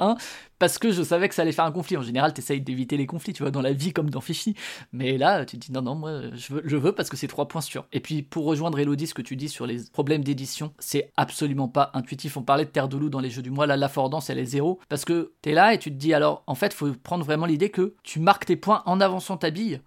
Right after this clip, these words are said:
Sauf que la première fois, t'es là et tu dis un, et tu regardes s'il y a personne qui dit rien, et après t'avances ta bille. Et du coup, en fait, c'est pas ça qu'il faut faire. Mais sauf que dans notre tête, nous, c'était, c'est si personne te prend la place, alors tu avances ta bille, ce qui faisait un rythme complètement cassé, parce que tu fais pas du coup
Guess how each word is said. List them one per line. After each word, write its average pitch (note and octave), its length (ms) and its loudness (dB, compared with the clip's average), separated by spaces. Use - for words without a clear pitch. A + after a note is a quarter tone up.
Sauf F3 220 -4
que - 100 0
la D3 120 6
première D3 300 0
fois, G#3+ 320 -2
t'es D3 80 -2
là F#3 100 4
et G3 60 4
tu D#3 180 -8
dis D3 300 -8
un, F#3+ 220 4
et - 80 -12
tu D3+ 120 -2
regardes G#3 180 4
s'il E3+ 140 2
y - 20 8
a D3 60 4
personne G3 280 0
qui - 120 -8
dit D3+ 100 2
rien, F3+ 260 4
et F3 120 6
après F#3+ 240 4
t'avances F3 280 0
ta F3 120 -4
bille. E3+ 300 -8
Et D#3 60 0
du D#3 120 -2
coup, A#3 100 2
en A3 80 2
fait, A#3+ 140 -2
c'est F#3+ 80 -2
pas F3 100 0
ça G#3+ 140 -2
qu'il F#3+ 140 -10
faut F#3 120 -4
faire. F3+ 220 -2
Mais C#3 100 -4
sauf G#3 220 -2
que - 80 -2
dans E3+ 160 0
notre F#3+ 180 0
tête, A#3 220 0
nous, A3 140 0
c'était, G#3 340 -2
c'est - 240 -2
si G#3 360 -2
personne G#3+ 360 0
te G3 100 -2
prend F3+ 140 -2
la D#3 100 4
place, - 280 -4
alors G3 240 6
tu G3+ 140 2
avances F3 180 0
ta F3+ 100 -4
bille, F3+ 120 -2
ce - 80 -8
qui C#3+ 80 -4
faisait C#3+ 180 -2
un D3 180 2
rythme D3+ 440 -2
complètement F3 400 -4
cassé, F#3+ 220 -2
parce - 140 -8
que D3+ 60 -8
tu C#3+ 140 -8
fais D3 160 -4
pas E3 140 0
du D3+ 100 -4
coup F#3+ 160 -8